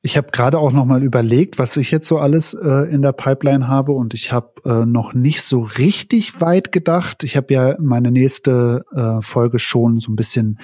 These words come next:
angeteasert gerade, wo es um digitale, also die Erfassung digitaler Kompetenzen geht.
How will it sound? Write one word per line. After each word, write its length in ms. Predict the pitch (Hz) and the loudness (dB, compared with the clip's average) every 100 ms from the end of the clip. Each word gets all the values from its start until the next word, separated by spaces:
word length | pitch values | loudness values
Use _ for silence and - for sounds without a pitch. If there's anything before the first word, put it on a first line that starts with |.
| - - - | -20 -20 -8
angeteasert 960 | - 139 170 175 - - 180 170 170 165 | 0 2 2 -2 -4 0 2 2 0 -2
gerade, 600 | - 139 151 160 160 147 | -2 0 2 2 0 2
wo 200 | 127 131 | 2 2
es 160 | 127 - | 0 -2
um 240 | 123 120 | -4 -2
digitale, 640 | 120 123 - 113 113 113 - _ | -2 -2 0 0 0 -2 -6 _
also 160 | - 113 | -6 -6
die 180 | 113 147 | -4 -4
Erfassung 800 | 117 - 156 - 165 160 160 160 | -4 -2 -2 0 2 2 2 0
digitaler 440 | 131 127 123 113 | -2 -2 0 -2
Kompetenzen 760 | 110 113 107 - 120 131 - 180 | -2 -4 -6 -6 -4 -2 -2 0
geht. 280 | 175 202 | 0 -2